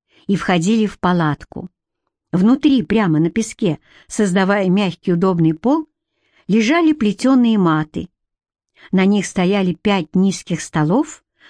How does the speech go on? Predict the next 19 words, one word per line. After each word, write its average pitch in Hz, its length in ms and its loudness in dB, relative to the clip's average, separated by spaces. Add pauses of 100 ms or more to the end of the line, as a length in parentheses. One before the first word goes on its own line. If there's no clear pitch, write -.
(100)
в 208 80 0
окружении 214 540 2
подушек 202 540 0
для 180 180 0
сидения. 160 800 0 (1400)
Центральный 165 580 2
вход 294 400 -2 (320)
украшали 185 560 0
красивые 247 640 0
кисточки - 840 -4 (220)
из 175 160 -4
цветной 202 440 0
пряжи. 175 580 -2 (540)
Все - 200 -2
вместе 196 420 0
создавало 185 720 -2 (260)
очень 277 340 2
гостеприимную 190 920 0
атмосферу. 160 880 -2